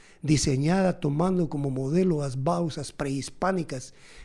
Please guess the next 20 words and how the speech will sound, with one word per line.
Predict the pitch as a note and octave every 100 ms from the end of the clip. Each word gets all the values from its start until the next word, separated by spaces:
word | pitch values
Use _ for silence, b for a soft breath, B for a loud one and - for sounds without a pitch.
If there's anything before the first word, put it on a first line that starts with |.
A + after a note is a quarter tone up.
| -
que | C3+
existiam | C3+ - F3 E3
em | D3
desenhos | C#3+ C#3 - E3+ D3+ -
feitos | E3+ - D3+
por | - C3+
espanhóis, | - - C3+ F3+ E3+ D3+ - - -
todos | - A3+ G3 D3
os | C#3
navegantes | C#3 C3+ B2+ D3+ E3 D#3 C3
do | C3
mundo | D3+ G3+ F3
acharam | C3+ D#3+ D#3+
que | C#3
era | D3+
uma | D3+ C#3
loucura. | A#2+ B2 A2 - A3+ B2 - - - -
Quando | F3+ F3+ F#3 F3 E3
outro | G3+ D#4+ D4 C4+
norueguês, | B3+ G#3+ D#3+ D#3+ C3+ -